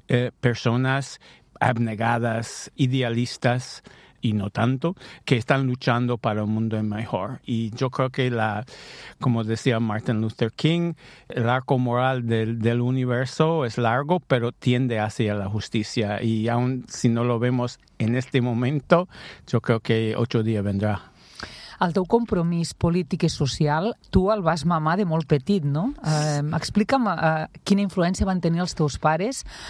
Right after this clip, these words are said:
Speaker 2: en la teva trajectòria, també, per convertir-te en un dels grans advocats de, de drets humans que hi ha al món, ara mateix.
Speaker 1: Bueno, mi padre es, eh, era sobreviviente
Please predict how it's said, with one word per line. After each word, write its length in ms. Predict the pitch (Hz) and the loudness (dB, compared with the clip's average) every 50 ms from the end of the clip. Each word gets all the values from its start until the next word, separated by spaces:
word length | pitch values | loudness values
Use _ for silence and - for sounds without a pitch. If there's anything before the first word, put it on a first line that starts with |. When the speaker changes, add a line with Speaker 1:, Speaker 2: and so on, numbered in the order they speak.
| - - - - - | -14 -14 -16 -8 -2
Speaker 2:
en 140 | - 165 165 160 | 2 2 2 2
la 60 | 151 | 2
teva 160 | 143 180 196 | 2 2 2
trajectòria, 640 | 190 196 185 180 147 156 131 127 - 156 175 196 175 | 2 2 0 0 0 -2 0 2 2 2 2 2 0
també, 300 | - - 139 147 165 175 - | 0 0 0 0 0 0 0
per 80 | 151 | 0
convertir-te 640 | 151 - 147 139 151 139 131 - 156 143 143 - 180 | 0 0 0 2 0 0 0 0 -2 -2 0 0 0
en 140 | 175 160 151 | 0 0 0
un 80 | 156 151 | -2 0
dels 380 | 147 143 139 139 131 - - 202 - | -2 -2 -2 -2 -4 -6 -6 -6 -4
grans 240 | 156 156 156 156 165 | 0 0 0 0 0
advocats 480 | 180 170 147 151 135 - 151 156 151 147 | -2 -2 -2 -2 0 0 0 0 0 0
de, 140 | 160 147 143 - 156 | 0 -2 -2 0 0
de 120 | 147 139 | 2 2
drets 260 | 147 147 147 147 170 156 | 4 2 2 2 2 2
humans 320 | 139 147 156 156 - - | 2 2 0 -2 -2 -2
que 80 | 156 143 | -2 0
hi 60 | 143 | 0
ha 80 | 139 | 0
al 20 | 139 | 0
món, 300 | 151 165 165 151 147 156 170 156 | 0 0 0 -2 -2 -2 -2 0
ara 140 | 143 147 147 | 0 0 0
mateix. 400 | 139 135 170 160 139 - - - - - _ | 0 0 -2 -2 -2 -4 -8 -16 -20 -10 _
Speaker 1:
Bueno, 380 | - 170 160 160 156 135 123 147 | 0 2 2 2 2 0 0 0
mi 160 | 151 147 156 | 0 0 0
padre 920 | - - 156 151 151 165 185 202 202 208 220 233 220 214 196 - 156 147 156 | 2 2 4 4 4 4 2 2 2 2 2 2 0 0 0 0 0 0 0
es, 320 | 165 - - - - - 160 | 0 -2 -6 -6 -2 0 2
eh, 320 | 139 127 127 123 127 127 - | 2 2 2 0 -2 -2 -2
era 300 | 135 131 131 147 151 147 | 0 2 2 2 2 0
sobreviviente 1200 | 131 - - 139 123 131 123 117 117 117 113 120 123 135 156 156 - 180 180 196 202 196 - | 0 0 0 2 2 2 0 0 0 0 0 2 2 0 0 0 0 2 2 2 0 -2 -6